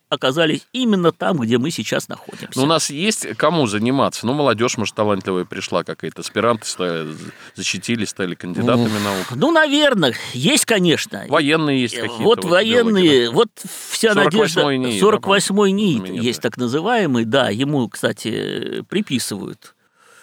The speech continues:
Speaker 1: участие, по крайней мере, в разработке этой вакцины.
Speaker 2: В доводке, доводке,
Speaker 1: В
Speaker 2: да.
Speaker 1: доводке её, да. Но даже вот, э, читал я статьи их специалистов, они чётко, совершенно и однозначно ещё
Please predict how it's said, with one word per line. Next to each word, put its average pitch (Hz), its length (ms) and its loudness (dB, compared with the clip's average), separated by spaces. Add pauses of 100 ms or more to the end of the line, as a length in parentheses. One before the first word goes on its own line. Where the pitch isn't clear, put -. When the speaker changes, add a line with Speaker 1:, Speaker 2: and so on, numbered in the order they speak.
(320)
Speaker 1:
участие, 214 800 2 (380)
по 160 100 -2
крайней 156 340 2
мере, 143 500 2
в 123 120 -4
разработке 151 680 0
этой 127 160 -2
вакцины. 107 380 -2
Speaker 2:
В - 20 0
доводке, 113 480 0
доводке, 90 420 -8
Speaker 1:
В 113 80 -12
Speaker 2:
да. 151 60 -10
Speaker 1:
доводке 139 480 -2
её, - 240 -8
да. 117 260 -4 (560)
Но 208 240 2
даже 214 400 4
вот, 196 220 4 (100)
э, 131 580 -2
читал 160 360 0
я 135 100 0
статьи 277 540 0
их - 120 -6 (140)
специалистов, 220 920 -2 (100)
они 165 240 -2
чётко, 240 360 -4
совершенно 170 580 -2
и - 20 0
однозначно 139 680 0
ещё 131 600 0